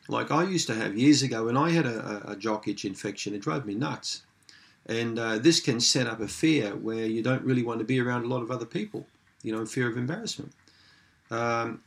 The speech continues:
and B, when the itch actually becomes chronic, it becomes harder to get rid of. And you could actually scratch the skin all around the itch and create a secondary infection, requiring,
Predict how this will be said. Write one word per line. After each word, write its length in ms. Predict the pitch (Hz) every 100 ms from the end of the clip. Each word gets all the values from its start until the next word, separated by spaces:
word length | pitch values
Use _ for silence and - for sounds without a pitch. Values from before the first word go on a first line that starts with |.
| -
and 260 | 120 117 110
B, 420 | 170 175 104 107 - _ _ _ _ -
when 180 | 147
the 160 | 165 156 151
itch 200 | 147 -
actually 360 | 139 - 127
becomes 440 | 113 120 131 107 -
chronic, 420 | - 156 117 107
it 120 | 110
becomes 340 | 113 110 104 101
harder 300 | 113 110 104
to 120 | -
get 180 | 101 -
rid 160 | 110
of. 320 | 104 - - _ _ -
And 200 | 110 117
you 100 | 139
could 160 | 156 123
actually 300 | 120 - 101
scratch 500 | - - 143 139 -
the 80 | -
skin 400 | - - 123 117
all 300 | 135 135 117
around 320 | 117 117 107
the 160 | 107
itch 200 | 110 -
and 140 | - 101
create 460 | - 110 107 107
a 40 | -
secondary 600 | - 113 110 101 101 101
infection, 520 | 101 107 107 - - - _ _ -
requiring, 720 | 104 - 143 165 202 247